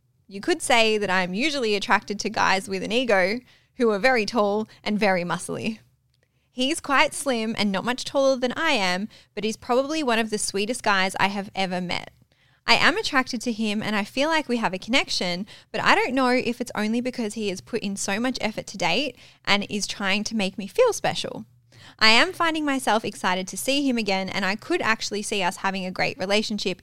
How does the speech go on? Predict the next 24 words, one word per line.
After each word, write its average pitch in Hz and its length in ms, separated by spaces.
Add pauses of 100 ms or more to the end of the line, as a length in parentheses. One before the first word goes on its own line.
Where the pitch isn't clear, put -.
if 202 180
it - 80
got 294 220
to 240 80
that 185 180
point, - 400 (320)
but 202 100
I'm 185 140
just 240 240
worried 208 420
I 202 120
may 196 260
lose 196 240
attraction 214 640
down 190 240
the 196 80
track. - 520 (600)
Any 277 260
help 233 320
or 208 120
advice 190 420
is 202 160
needed. 185 500
Thanks, - 340